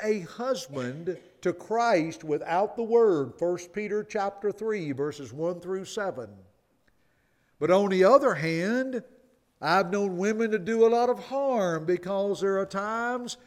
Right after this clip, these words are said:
they simply will not be quiet or deal with something that they should not bring forth. We all fell in that. James three says that. But dear ladies, tonight, will it be renewal or will it be repentance?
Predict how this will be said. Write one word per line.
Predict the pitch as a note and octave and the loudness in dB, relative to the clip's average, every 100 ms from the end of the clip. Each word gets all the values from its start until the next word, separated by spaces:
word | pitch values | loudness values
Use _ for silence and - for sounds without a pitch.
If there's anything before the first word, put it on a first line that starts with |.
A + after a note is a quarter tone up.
| _ _ | _ _
they | C3 | -6
simply | C3 - C#3 D3+ E3+ | -6 -6 -6 -6 -4
will | E3+ F3 | -2 -2
not | E3+ F3 | -4 -2
be | E3 | -2
quiet | F3 - F3+ F#3+ G3+ G#3 G3+ | -4 -2 -2 0 -2 -2 -2
or | D#3+ | -4
deal | B2+ C#3 F3 | -4 0 2
with | G3 F#3+ | 2 0
something | - G3 G#3+ A#3 | 0 -4 -4 -6
that | G#3 G#3 | -4 -4
they | A3 G#3+ | -2 -4
should | - - B3 A3 | -8 -8 -8 -6
not | G3+ F#3+ G3 | -8 -8 -8
bring | G3+ G#3+ | -8 -10
forth. | G#3+ A#3 C4+ C4 A3 D#3+ _ _ _ _ _ _ _ _ _ | -10 -12 -10 -10 -12 -14 _ _ _ _ _ _ _ _ _
We | - A#2+ E3+ | -12 -2 0
all | D#3 G#3 G#3 D3 | 2 4 2 2
fell | - E3 D3 | 0 0 0
in | C3+ A#2 | -2 -6
that. | C#3 F#3+ A#2+ A2 _ _ A#2+ | -8 -8 -10 -14 _ _ -14
James | G#2+ D3 C#3+ B2 - | -8 -8 -8 -12 -10
three | E3 G3 D#3 | -4 -4 -4
says | A2+ - A#2 A2+ | -8 -8 -6 -8
that. | F#2+ A#2+ C#3+ G2 - - _ _ _ _ _ _ _ _ _ _ _ _ _ _ _ _ _ | -12 -14 -14 -18 -20 -20 _ _ _ _ _ _ _ _ _ _ _ _ _ _ _ _ _
But | - A#2 | -16 2
dear | F3+ G3+ | 4 6
ladies, | G3 G#3+ A#3 A#3 - - | 6 4 0 -6 -10 -12
tonight, | - C3+ D3+ G3+ B3 G#3+ | -14 -8 -6 -6 -8 -10
will | D#3+ D#3 | -8 -6
it | D3 | -2
be | D#3 E3 | -2 -2
renewal | D3 C3+ D3 F#3 C4 B3 | -4 -6 -6 -6 -4 -4
or | |
will | C#3+ C3+ | -4 -2
it | D3 | -4
be | D#3 | -4
repentance? | F#3 A3 A#3+ E4 - - - - | -6 -6 -8 -10 -14 -20 -20 -20